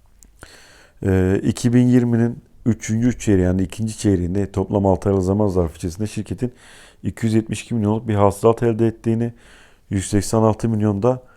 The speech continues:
arkadaşlar satışların maliyetinden, yani iki yüz yetmiş iki milyonluk hasılat elde etmiş. Satış maliyetleri yüz seksen altı milyon, brüt karları da seksen altı milyon olarak gözükmekte. Ee,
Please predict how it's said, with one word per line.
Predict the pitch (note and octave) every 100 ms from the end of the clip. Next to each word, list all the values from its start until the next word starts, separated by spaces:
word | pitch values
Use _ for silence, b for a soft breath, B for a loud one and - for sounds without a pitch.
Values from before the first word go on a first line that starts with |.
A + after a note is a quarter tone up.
| b b -
arkadaşlar | G#2 F#2+ F#2+ - A#2+
satışların | - F#2+ - G#2+ G#2+ A#2
maliyetinden, | G2+ G2 G2 F#2 - G2+ A#2+ - b b b b -
yani | F2+ F2
iki | - - G#2
yüz |
yetmiş | G#2+ G#2
iki | -
milyonluk | A2+ G2+ F2
hasılat | F2+ F#2 A2+ A2+
elde | A#2+ A#2
etmiş. | C3+ A#2+ - B B B
Satış | - G#2 - B2+
maliyetleri | A#2 F#2+ - F2
yüz | F2+
seksen | - G2 A2
altı | A2 G#2+ A2+
milyon, | A#2+ B2+ B B B B -
brüt | C#3 - -
karları | G2+ F#2+ A2 B2
da | C#3+ C#3 b b
seksen | - B2+ A#2 B2+
altı | - G2
milyon | G2
olarak | A2 B2+ A#2+
gözükmekte. | G2 F#2 F#2+ F2 - D#2+ b b b b
Ee, | -